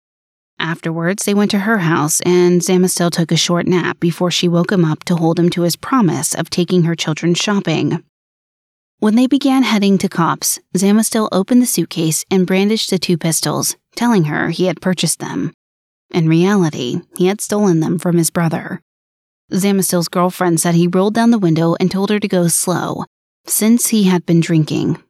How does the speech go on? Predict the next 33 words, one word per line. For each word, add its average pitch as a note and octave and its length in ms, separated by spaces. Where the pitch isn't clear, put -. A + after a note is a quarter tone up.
she - 180
tried F#3 300
to F3+ 80
remain E3 340
quiet D#3 540
so E3 260
she F3 240
wouldn't F3+ 320
aggravate D#3+ 540
him. - 280
But D#3 120
when D#3 140
he E3 80
began F3+ 360
shooting F3 520
out E3 200
of F3 100
the E3+ 100
front - 320
window, F3+ 500
she - 220
told A#3+ 240
him B3 120
to A#3 60
put - 160
the F3 80
guns G#3 320
away D3+ 280
because F3 300
someone G#3+ 420
might E3+ 220
get D#3 160
hurt. - 500